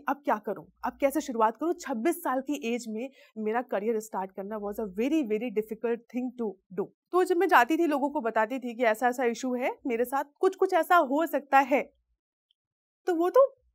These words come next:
इसका मतलब क्या है? वो, वो, वो केवल ये समझते थे कि मेंटली रिटार्टेड, इसके ऊपर किसी को मतलब दया आ जाए तो वो तीन हज़ार रुपए के लिए हमें रख लेते थे। बॉम्बे शिफ्ट होने के बाद मैंने कहा कि अब मुझे यहाँ पे पीआर एजेंसी डालनी है जो कि सेलिब्रिटीज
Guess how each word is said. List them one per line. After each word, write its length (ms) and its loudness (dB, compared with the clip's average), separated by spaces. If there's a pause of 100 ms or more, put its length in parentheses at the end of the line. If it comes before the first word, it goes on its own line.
(300)
इसका 220 0
मतलब 200 4
क्या 160 2
है? 80 4
वो, 140 0
वो, 200 -2
वो 280 2 (220)
केवल 260 4
ये 120 2
समझते 340 -2
थे 100 -2
कि 60 0
मेंटली 360 0
रिटार्टेड, 440 -4 (840)
इसके 280 -2
ऊपर 340 0
किसी 320 -4
को 300 -4
मतलब 220 -2
दया 220 6
आ 160 8
जाए 200 0
तो 100 -2
वो 60 2
तीन 200 0
हज़ार 180 4
रुपए 220 0
के 100 -6
लिए 100 -2
हमें 140 -4
रख 180 0
लेते 180 -6
थे। 240 -20
बॉम्बे 300 0
शिफ्ट 260 -4
होने 200 0
के 60 -4
बाद 220 2
मैंने 200 -2
कहा 140 -2
कि 100 -4
अब 100 2
मुझे 220 -4
यहाँ 180 -4
पे 100 -4
पीआर 360 -2
एजेंसी 320 -6
डालनी 280 -2
है 60 -2
जो 100 -6
कि 120 -2
सेलिब्रिटीज 680 -2